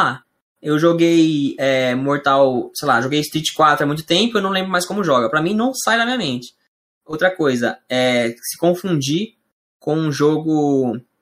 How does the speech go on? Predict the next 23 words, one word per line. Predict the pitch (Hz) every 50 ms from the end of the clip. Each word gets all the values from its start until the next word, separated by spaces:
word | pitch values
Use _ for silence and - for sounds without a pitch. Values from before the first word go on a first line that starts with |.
| _ _ _ _
que | - -
tá | 143 139
jogando | 143 139 143 143
diferente | 139 - 151 143 143 151
do | 156 156
outro, | 143 139 139 143 - 170 165 - _ _ _ _ _ _ _ _ _ - -
aprendendo | 123 139 156 147 147 156
ao | 151
mesmo | 151 160 175
tempo. | 170 160 127 120 117 120 127
Eu | 131
não | 139 156 180
me | 190
confundo. | 185 202 190 - - 147 165 196 240 277 - _ _ _ _
E | - 156
terceiro | 165 180 180 180 180 180 196 214
é, |
tipo, | 208 - 202 196 190
jogar | 180 185 175 170 180 208
um | 214
jogo | 180 185 180 180
agora, | 175 165 156 147 151 160 185 214 247 269 247 - -
sei | - 160 135